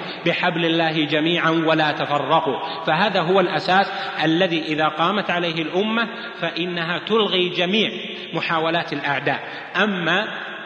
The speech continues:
إذا لم تقم على هذا الأساس، وهو أن يكون الالتفاف والاعتصام على كتاب الله جل وعلا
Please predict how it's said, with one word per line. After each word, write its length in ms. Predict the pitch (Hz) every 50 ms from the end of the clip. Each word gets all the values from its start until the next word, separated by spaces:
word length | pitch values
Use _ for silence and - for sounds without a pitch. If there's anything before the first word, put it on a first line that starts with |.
| - - - - -
إذا 300 | 165 185 185 170 165 151
لم 240 | 147 156 185 226 247
تقم 340 | 220 226 202 - 196 190 170
على 160 | 147 165 165
هذا 300 | 160 151 165 165 160 165
الأساس، 540 | 151 143 147 143 - - 175 220 233 - - 147
وهو 240 | 156 160 151 156 156
أن 200 | 160 156 151 156
يكون 340 | 156 147 147 - 175 180 175
الالتفاف 680 | 165 165 165 165 - - 160 151 - 202 185 165 160
والاعتصام 600 | 165 160 165 160 139 160 160 156 - - 175 147 117 - - - - -
على 300 | 135 135 151 175 190 170
كتاب 340 | 170 - 165 - 175 165 156
الله 340 | 160 156 160 160 156 151 147
جل 240 | 135 160 151 147 143
وعلا 400 | 135 139 139 170 190 220 226